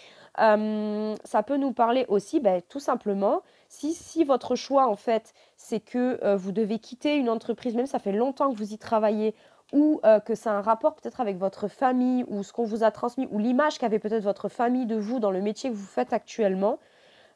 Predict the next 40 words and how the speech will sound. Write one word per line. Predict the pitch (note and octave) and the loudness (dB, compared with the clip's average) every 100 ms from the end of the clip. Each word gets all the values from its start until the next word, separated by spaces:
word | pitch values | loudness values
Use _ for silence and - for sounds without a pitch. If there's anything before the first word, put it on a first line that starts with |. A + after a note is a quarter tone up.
| - | 4
euh, | G#3+ G3+ | 6 4
vous | G3 A3+ | 2 -2
avez | A3 | -2
peut-être | A3+ B3+ D#4+ | -2 0 0
ce, | C4 G3 | -2 -6
ce | A#3 | -6
besoin-là | F#3+ B3 A#3+ C#4 B3+ | -2 -2 0 2 2
de | F#3+ | 0
vous | G3 G3+ | -2 -2
libérer, | A3 A#3+ B3+ B3 C#4+ D4 | -2 0 0 2 0 0
de | G3+ | -2
vous | F3 E3+ | -6 -12
décoincer. | F3+ C#4 - C4+ B3 - C4 D#4+ _ - - _ _ - | -6 -6 -2 -2 -2 -2 -4 -4 _ -20 -20 _ _ 2
Euh, | A3 G#3 G3+ G3+ G3 G3 G3+ G3 G3 F#3+ F#3 A3 _ - - | 4 4 2 -2 -6 -6 -6 -8 -8 -10 -10 -14 _ -20 -12
et, | - G3 G#3 G3 G3 | 0 2 4 4 4
euh, | G3 | 2
Mars, | G#3+ C4+ D#4 - - | 2 2 0 -8 -16
c'est | - | -8
quand | G#3 | -2
même | G3 G3+ | -2 -2
deux | B3+ B3 | -4 -2
énergies | B3+ A3+ G#3 | -4 -4 -4
d'action, | G3 A3 - - C#4 | 2 0 0 -2 0
de | A3+ F#3+ | 0 -4
feu, | - C4+ C#4+ C#4 | -6 -2 0 2
et, | A3 A3 G3+ | 0 2 4
euh, | F#3 | 2
peut-être | - C4 - | 0 -6 -4
un | A#3 | -6
peu | A3 | -6
conflictuel, | - A3+ - G#3 - B3 A#3+ F#3+ - | -6 -6 -8 -16 -8 -2 0 -2 -8
et | - | -10
un | F#3 | -8
peu | G3+ | -8
guerrier, | F3+ E3 A3 G#3 G#3+ | -8 -2 0 0 0
un | G3+ | 0
esprit | G3+ - F#3+ | -2 -6 -6
un | |
peu | - F#3 | -6 -6
guerrier. | G#3 A3 A3 C#4+ | -2 0 0 -2